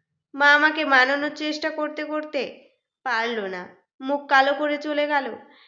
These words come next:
যেটা একবার আমি না করি সেটা আমাকে দিয়ে কেউ করাতে পারে না। কিছুক্ষণ বাদে আমার রুমে আমি কতগুলো পায়ের শব্দ শুনতে পেলাম, আর তখন নানু কোনো রকম হন্তদন্ত হয়ে ছুটে এলো, আর আমাকে টেনে বিছানায় থেকে তুলে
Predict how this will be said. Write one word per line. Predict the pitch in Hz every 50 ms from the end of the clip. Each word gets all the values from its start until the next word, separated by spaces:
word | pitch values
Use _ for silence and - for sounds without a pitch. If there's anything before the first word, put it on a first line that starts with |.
| _ _ -
যেটা | 302 339 359 349 381 370
একবার | 370 359 359 370 359
আমি | 339 339 349 349
না | 311 294 285 269 277
করি | 277 294 330 311 302 269 220 - - - _ _
সেটা | - - 294 294 302 294 294
আমাকে | 294 302 311 311 320
দিয়ে | 277 302 311 311
কেউ | 311 320 311 311 311
করাতে | 311 262 233 233 240 262 254 254 269 262
পারে | - 226 202 208 220 220
না। | 214 185 160 - - - _ _ _ _ _ _ _ _ -
কিছুক্ষণ | 294 285 294 311 302 302 302 311 302 302
বাদে | 294 294 294 285 302 294 277
আমার | 262 254 254 269 285 294 277
রুমে | 294 294 285 285 277 233 220 - - - -
আমি | 254 262 262 262
কতগুলো | 269 254 254 247 277 277 262 277 285 285 285
পায়ের | 285 254 226 214 233 247 240
শব্দ | - - 285 277 254 247 285 285
শুনতে | 285 - 302 294 285 285 294 285
পেলাম, | 285 285 262 220 208 - - _ _ _ _ _ _ _ _ _ _ _ _
আর | - - 330 320 330
তখন | 370 370 370 359 339
নানু | 320 311 302 311 330 320 311
কোনো | 311 311 311 302 330 330
রকম | 330 330 339 349 320 311
হন্তদন্ত | 262 262 247 254 262 254 294 294 - 302 302 302 294 311
হয়ে | 311 294 311 311 302 302
ছুটে | - - 285 285 311 302 302
এলো, | 302 269 247 202 - - - _ _ _ _ _ _ _ _
আর | - 214 -
আমাকে | 269 269 277 294 294 294 311
টেনে | 302 302 302 294 294
বিছানায় | 262 240 262 262 262 302 294 294 294 294 294
থেকে | 294 302 302 302 294
তুলে | 294 294 285 285 277 254 190 - - - -